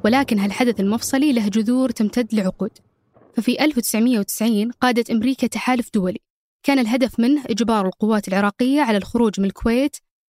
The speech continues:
بعد ما قرر صدام حسين أنه يغزوها في أغسطس ألف وتسعمية وتسعين. ومع انسحاب القوات العراقية بضغط من ضربات التحالف، أصدر مجلس الأمن التابع للأمم المتحدة القرار رقم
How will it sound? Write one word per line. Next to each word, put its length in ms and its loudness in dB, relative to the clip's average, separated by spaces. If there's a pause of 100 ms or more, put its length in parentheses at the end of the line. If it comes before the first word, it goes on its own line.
بعد 140 0
ما 80 0
قرر 320 -2
صدام 440 -2
حسين 380 0
أنه 180 2
يغزوها 560 0
في 220 -2
أغسطس 520 -2
ألف 260 -2
وتسعمية 560 -2
وتسعين. 440 -4 (600)
ومع 160 2
انسحاب 400 0
القوات 460 0
العراقية 580 0
بضغط 460 0
من 140 2
ضربات 360 0
التحالف، 600 -2 (360)
أصدر 340 0
مجلس 400 0
الأمن 260 0
التابع 460 -2
للأمم 300 0
المتحدة 560 0
القرار 500 0
رقم 360 0